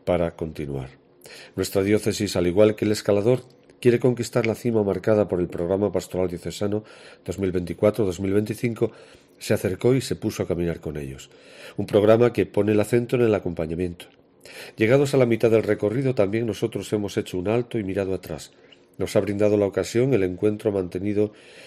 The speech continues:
con el Consejo Episcopal, los arciprestes y los coordinadores de las unidades pastorales, encuentro que tuvo lugar en Astorga el pasado día dos de este mismo mes de febrero. Hemos de partir del hecho de que el programa pastoral diocesano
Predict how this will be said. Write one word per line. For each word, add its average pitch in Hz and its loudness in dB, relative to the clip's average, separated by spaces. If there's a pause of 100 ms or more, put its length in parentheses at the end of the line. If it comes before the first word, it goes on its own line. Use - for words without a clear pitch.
(160)
con 98 -2
el 95 0
Consejo 95 -4
Episcopal, 110 -2
los 90 -10
arciprestes 117 -4
y 120 -2
los 117 2
coordinadores 101 -2
de 98 -2
las 90 -4
unidades 87 -4
pastorales, 98 -2 (540)
encuentro 127 2
que 107 0
tuvo 123 2
lugar 104 2
en 95 -4
Astorga 104 -4
el 95 -2
pasado 95 -2
día 92 -2
dos 90 -6
de 90 -4
este 87 -8
mismo 85 -8
mes 80 -8
de 78 -10
febrero. 67 -10 (1200)
Hemos 135 2
de 147 2
partir 123 0
del 92 2
hecho 117 -2
de 98 -2
que - -4
el 80 -4
programa 101 -6
pastoral 98 -6
diocesano 95 -6